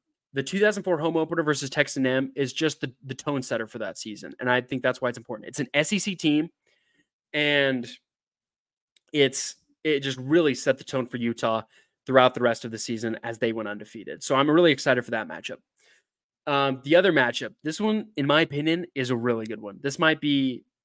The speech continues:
the best of the bracket. It's the seven seed two thousand twenty-one Pac-twelve championship going up against the ten seed twenty thirteen upset versus Stanford. So the seven seed, and I know many of you are gonna think that the ten seed is criminally underrated.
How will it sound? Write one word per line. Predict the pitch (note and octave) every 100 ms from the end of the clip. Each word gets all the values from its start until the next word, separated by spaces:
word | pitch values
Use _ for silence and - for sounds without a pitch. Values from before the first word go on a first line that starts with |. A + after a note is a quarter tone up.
| -
the | C3
best | C3 B2+ - - -
of | B2+ A#2
the |
bracket. | A#2 G#2 - C#2 - _ _ _ _ _ _ -
It's | C#3+ -
the | C3
seven | - F3+ G3+
seed | A3 - D#3+ D3+
two | - F3
thousand | F3 E3 D3+
twenty-one | D#3+ D3+ C3
Pac-twelve | A#2+ C3+ C3+ C#3+
championship | C3 C3+ B2 A#2+ - B2+ C3
going | C#3 E3
up | C#3+
against | B2 B2+ B2 - - - _ _ _ -
the | B2
ten | - D#3+
seed | - C#3+ C#3
twenty | C#3+ C3+
thirteen | B2+ - C3
upset | B2+ A#2+ - A#2+
versus | B2 A#2 A#2
Stanford. | - G#2 - - - _ _ _ _ _ _ _ _ _ _ -
So | - E3+ D3+ - D3
the | C#3
seven | - G3+ G#3+ A#3
seed, | - F3+ E3 D#3+
and | C#3+
I | C#3+
know | D3+
many | D3 C#3+
of | C3+
you | C3+
are |
gonna | B2+ B2
think | - A#2+
that | - A2 G#2
the |
ten | - B2
seed | - A#2
is | A2+
criminally | - C3+ A#2+ A#2
underrated. | A2+ A2+ A#2 C3 C3 B2